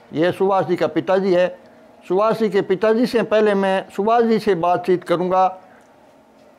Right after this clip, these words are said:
पाँच चार मिनट का टाइम लेके, क्योंकि आप तक आवाज़ जानी ज़रूरी होती है कि ये काम करने लायक है। सुभाष जी,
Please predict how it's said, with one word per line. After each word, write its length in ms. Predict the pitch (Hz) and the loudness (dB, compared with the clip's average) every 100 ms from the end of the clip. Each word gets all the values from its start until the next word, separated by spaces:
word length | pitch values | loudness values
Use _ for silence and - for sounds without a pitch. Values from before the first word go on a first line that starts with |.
| _ - - - | _ -20 -12 -4
पाँच 260 | 170 180 | -2 -2
चार 200 | 190 190 | 0 2
मिनट 180 | 190 185 | 0 0
का 120 | 185 | 0
टाइम 300 | 175 170 180 | 0 0 0
लेके, 320 | 175 180 180 190 | 2 2 2 0
क्योंकि 1040 | 196 - - - - _ - 185 202 202 - 143 | -2 -18 -20 -20 -20 _ -2 -2 0 -4 -4 -2
आप 300 | 175 208 - | 0 0 -2
तक 200 | 247 240 - | -2 -2 -4
आवाज़ 320 | 170 190 208 | 0 2 2
जानी 320 | 196 202 208 226 | 2 2 2 2
ज़रूरी 420 | 180 190 220 233 | 2 2 4 4
होती 320 | 190 170 190 | 2 0 0
है 160 | 185 202 | 2 2
कि 220 | 196 190 196 196 - - - - 143 | 0 0 -2 -4 -16 -20 -20 -12 -2
ये 180 | 175 | 0
काम 340 | 196 185 190 190 | 0 0 0 0
करने 360 | 185 175 185 202 - | 0 0 0 -2 -4
लायक 340 | 151 160 156 139 | -2 0 0 -2
है। 100 | 135 | -4
सुभाष 340 | 190 202 214 | -2 -2 0
जी, 260 | 185 226 | 2 2